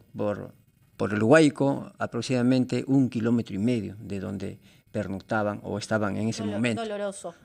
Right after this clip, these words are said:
Speaker 1: Doloroso, sí.
Speaker 2: Eh, eh, a quien escuchamos en estos momentos, se lo recordamos para los oyentes en radio, es al señor Rubén Velasco, alcalde justamente de la provincia de Paucar del Sarazara,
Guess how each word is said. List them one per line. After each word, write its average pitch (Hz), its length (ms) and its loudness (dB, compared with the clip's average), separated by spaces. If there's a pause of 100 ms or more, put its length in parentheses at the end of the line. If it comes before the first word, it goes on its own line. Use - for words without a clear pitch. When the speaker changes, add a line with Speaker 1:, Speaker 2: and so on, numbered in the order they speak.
(100)
Speaker 1:
Doloroso, 101 440 -4
sí. - 220 -6 (240)
Speaker 2:
Eh, - 180 -12
eh, 233 120 -6
a 233 100 -4
quien 269 200 -2
escuchamos 359 500 -2
en 240 100 0
estos 294 200 -6
momentos, 254 420 -2
se 226 80 -4
lo 180 120 0
recordamos 202 460 -2
para 214 180 -6
los 175 160 -6
oyentes 214 360 -4
en 175 160 -6
radio, 233 400 6
es 202 160 -10
al 220 80 -6
señor 202 340 -2
Rubén 208 540 0
Velasco, 190 640 0 (260)
alcalde 233 400 -2
justamente 240 840 -4
de 214 280 0
la 214 120 2
provincia 226 540 -2
de 185 80 -2
Paucar 247 560 -2
del 196 160 -4
Sarazara, 220 760 0